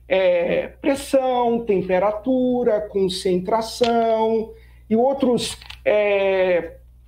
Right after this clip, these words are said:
fatores que são cuidadosamente controlados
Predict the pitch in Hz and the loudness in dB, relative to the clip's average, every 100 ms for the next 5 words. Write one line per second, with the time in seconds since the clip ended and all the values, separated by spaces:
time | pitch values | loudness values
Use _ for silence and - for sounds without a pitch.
0 | _ - - - - - 233 208 - 254 | _ -20 -20 -20 -8 -4 -2 -2 0 0
1 | 294 180 170 - - - _ 349 - 262 | 2 -2 -6 -10 -18 -20 _ -8 -4 -2
2 | 269 311 - - _ 302 330 302 240 233 | -2 -4 -8 -18 _ -2 0 0 0 -2
3 | 180 196 180 226 269 - - - _ _ | -4 -6 -2 -2 -2 -4 -14 -20 _ _
4 | 262 294 302 302 233 208 254 240 160 165 | -2 -2 0 0 2 0 0 0 -2 -4
5 | - - | -10 -20